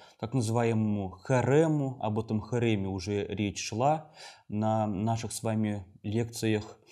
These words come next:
Это есть так называемое заклятие, когда нужно было что-то сделать заклятым, посвящённым Богу, и в этом отношении уничтожить.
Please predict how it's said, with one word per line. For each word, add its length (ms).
Это 200
есть 280
так 160
называемое 760
заклятие, 1040
когда 320
нужно 340
было 260
что-то 640
сделать 500
заклятым, 800
посвящённым 840
Богу, 460
и 200
в 80
этом 240
отношении 560
уничтожить. 960